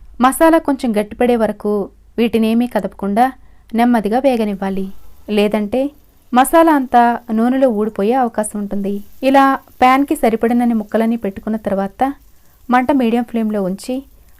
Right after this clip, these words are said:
అన్ని వైపులా మంట తగిలేలా ప్యాన్ని కొంచెం అటు ఇటు కదుపుతూ వేయించుకోవాలి.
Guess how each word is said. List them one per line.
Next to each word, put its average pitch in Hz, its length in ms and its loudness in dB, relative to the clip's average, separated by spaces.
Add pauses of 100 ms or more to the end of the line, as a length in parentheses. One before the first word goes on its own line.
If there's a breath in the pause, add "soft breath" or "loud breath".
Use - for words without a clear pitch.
అన్ని 247 200 4
వైపులా 302 340 2
మంట 226 240 0
తగిలేలా 220 520 -2 (300)
ప్యాన్ని 226 280 0
కొంచెం 233 300 -6
అటు 208 320 -4
ఇటు 226 220 -6
కదుపుతూ 196 360 -2
వేయించుకోవాలి. 196 720 -4